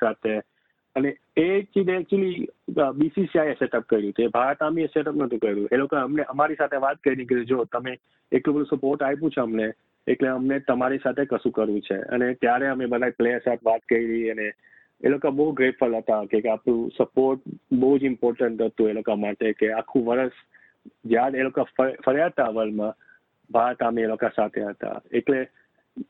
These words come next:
you know, you can understand કે એટલું રિસ્પેક્ટ છે, અ, ફેન્સ માટે, ભારત આર્મી માટે, કે એ રીતના એ લોકોએ ટાઇમ લીધો, સિરીઝ પછી અમારી સાથે એક્નોલેજમેન્ટ આપ્યું કે તમે સપ-, તમારો સપોર્ટ બહુ જ ઇમ્પોર્ટન્ટ હતો અમારી માટે.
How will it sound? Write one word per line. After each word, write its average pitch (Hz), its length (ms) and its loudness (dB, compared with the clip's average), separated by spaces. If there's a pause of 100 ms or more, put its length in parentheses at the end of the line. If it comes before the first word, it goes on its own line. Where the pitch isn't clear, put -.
(120)
you 165 80 2
know, 135 180 0
you 165 380 -2
can 160 100 0 (460)
understand 156 480 0
કે 139 140 0 (640)
એટલું 139 340 2
રિસ્પેક્ટ 139 440 -2 (120)
છે, 127 240 0 (340)
અ, 113 220 -2
ફેન્સ 127 560 -2
માટે, 113 340 0
ભારત 113 340 0
આર્મી 117 160 -2
માટે, 110 400 -2
કે 117 120 0
એ 117 380 2
રીતના 131 400 0 (640)
એ 123 60 0
લોકોએ 120 240 2
ટાઇમ 131 420 0
લીધો, 110 300 0
સિરીઝ 127 400 2 (120)
પછી 110 360 2
અમારી 113 380 0
સાથે 117 300 0 (400)
એક્નોલેજમેન્ટ 123 640 0
આપ્યું 110 360 0
કે 110 140 2
તમે 113 340 0
સપ-, 120 140 0 (120)
તમારો 120 280 2
સપોર્ટ 117 440 0
બહુ 113 160 4
જ 113 60 -4
ઇમ્પોર્ટન્ટ 104 480 -2
હતો 101 180 -4
અમારી 98 320 -10
માટે. 101 260 -16